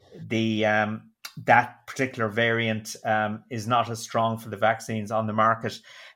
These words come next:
And the, you know, the scientific evidence is suggesting that when you get the second vaccine, that dose of vaccine, then your, um, immune level increases quite dramatically, immunity level. But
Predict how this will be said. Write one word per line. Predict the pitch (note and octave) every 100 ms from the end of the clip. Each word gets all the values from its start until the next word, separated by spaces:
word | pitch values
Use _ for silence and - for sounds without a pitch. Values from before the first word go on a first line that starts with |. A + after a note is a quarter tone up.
| -
And | A2+ A2 G#2 - -
the, | A#2 A2 G#2+ - _
you | - A#2+
know, | A2+ A2+ -
the | G2+
scientific | - A#2+ B2 A#2+ A2+
evidence | A2+ A#2+ A#2 A2+ - C#3+
is | A#2 -
suggesting | A2+ A#2+ A2+ A2+ A2+ G#2
that | A2 G#2+ - _ - - _ -
when | A#2 A2
you |
get | G#2+ A2+ A2+
the | G#2
second | - - B2 B2+ A2+ G2+ - -
vaccine, | G#2+ G#2 - A#2 G#2+ G#2 F#2+ -
that | G#2 G2 _ _ -
dose | B2 A#2 A2
of | G2
vaccine, | G#2+ G#2+ - G#2+ G2+ G2+
then | A2 A2 G#2+
your, | G#2+ G#2 G2+ G2+ - - _ -
um, | G#2+ G2 G2+
immune | A2 A2 A2
level | G#2 G#2+ G#2+ G#2
increases | A2+ G#2 - A2 G#2+ A2
quite | - A#2 G#2+
dramatically, | A2 G#2+ A#2 A#2 A2+ G2+ -
immunity | A2+ A2 G2+
level. | G#2+ G#2 G2 _ _
But | B2+ A2+ -